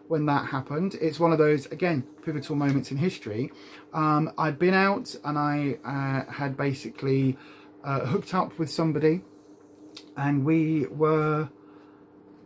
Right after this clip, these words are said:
we were doing whatever you do when you hook up with someone, and the radio was on, and the radio was interrupted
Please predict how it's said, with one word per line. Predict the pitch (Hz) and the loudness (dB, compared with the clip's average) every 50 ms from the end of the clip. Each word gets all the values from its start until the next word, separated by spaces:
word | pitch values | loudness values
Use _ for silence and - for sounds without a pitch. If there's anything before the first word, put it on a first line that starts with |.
| - - | -6 2
we | 160 175 180 | 4 4 6
were | 165 180 185 185 185 185 185 180 - - - - - - - - - - - - - - - - - - - 151 139 | 6 6 4 6 6 4 4 2 0 -6 -20 -20 -20 -20 -20 -20 -20 -20 -20 -20 -20 -20 -20 -20 -18 -14 -12 0 4
doing | 190 190 190 190 | 6 8 8 8
whatever | 190 - - 190 190 185 | 6 4 4 2 2 0
you | 202 202 202 | 0 -2 0
do | - 202 208 226 220 | 0 0 2 2 0
when | 214 208 | 0 -2
you | 208 175 | -2 -2
hook | 202 202 - | -4 -2 -2
up | 214 170 | -2 -2
with | 190 208 - | -2 -2 -2
someone, | - 208 208 208 214 240 277 277 - - - - - - | -2 0 2 4 4 4 4 2 -2 -8 -10 -10 -8 -4
and | 185 196 | -2 0
the | 202 208 | 4 4
radio | 240 294 277 - 208 175 | 4 6 6 6 4 4
was | 147 127 127 120 | 6 4 4 2
on, | 135 123 117 113 113 120 - - - - | 2 0 0 0 -4 -6 -10 -14 -18 -8
and | - 170 175 | -4 -2 0
the | 175 175 | 2 4
radio | 196 208 233 226 226 214 208 | 6 6 6 6 4 4 2
was | 208 208 196 196 | 2 2 0 0
interrupted | 202 190 - - 190 190 185 - - - - 139 127 127 131 | -2 -4 -4 -2 0 2 2 2 0 -4 -2 0 0 0 -2